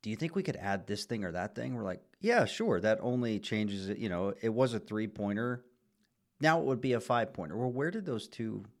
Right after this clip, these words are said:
where did those two points come from? You know, uh, if we didn't have a buffer, like,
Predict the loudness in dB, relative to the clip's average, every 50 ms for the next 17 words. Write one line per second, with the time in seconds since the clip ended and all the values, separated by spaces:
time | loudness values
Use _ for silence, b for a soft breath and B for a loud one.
0 | _ -4 -4 -4 -2 -2 -4 -6 -6 -4 -8 -8 -4 -4 -4 -4 -4 -8 -12 -14
1 | -16 _ _ _ _ -10 -6 -6 -6 -4 -6 -10 -12 -12 -18 -20 _ _ _ _
2 | -8 -6 -4 -4 -4 -4 -6 -10 B B B B B B B B B B B B
3 | B B B -6 -6 -2 0 0 0 2 0 0 0 0 -2 0 2 4 2 2
4 | 2 -2 -2 -4 -4 -10 -6 -6 -6 -6